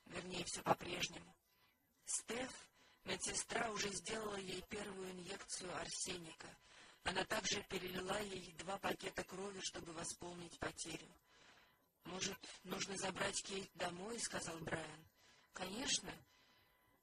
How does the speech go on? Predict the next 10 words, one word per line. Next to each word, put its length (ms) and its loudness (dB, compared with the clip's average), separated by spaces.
Я 280 2
имею 300 0
в 40 -6
виду 240 -2
сейчас». 720 0
Он 180 0
сцепил 500 0
руки. 360 -4
«Мне 200 0
кажется, 560 0